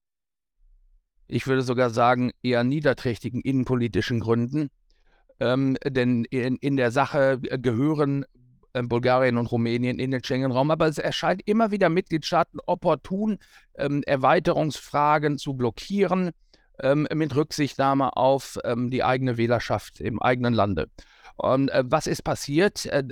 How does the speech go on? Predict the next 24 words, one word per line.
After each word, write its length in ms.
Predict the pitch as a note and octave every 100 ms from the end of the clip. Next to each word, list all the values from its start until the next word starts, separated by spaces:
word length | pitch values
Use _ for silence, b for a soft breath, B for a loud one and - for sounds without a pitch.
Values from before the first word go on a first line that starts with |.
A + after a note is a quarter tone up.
| -
in 320 | B2+ A#2+ C#3
dieser 280 | D3+ C3+ A#2+
Zeit, 360 | - B2+ E3+ -
in 160 | C#3+
der 380 | C#3 C3+ C3+ - _ _
der, 500 | C3 C3 B2 A#2+ A#2 A#2 - -
ähm, 340 | G2+ A2 G#2+
Beitritt 480 | A#2 D3+ - E3 D3
der 120 | B2
westlichen 380 | B2+ - A2 A#2+
Balkanstaaten, 800 | C3+ E3 D#3 - C#3+ D3 - C3+
des 140 | A2+
einen 280 | - C#3 C3+
oder 220 | B2 -
anderen, 260 | D3 D#3 A#2
auch 140 | A#2+
da 220 | - A2
sind 200 | C#3 D3+
nicht 240 | D#3 D3 -
alle 200 | D3+ C#3+
gleich 400 | B2+ A#2 C3+ C3
weit 240 | C#3+ C#3 -
im 260 | C#3 D3+
Beitrittsprozess. 920 | C3+ B2+ - C#3 - C3 - D3 E3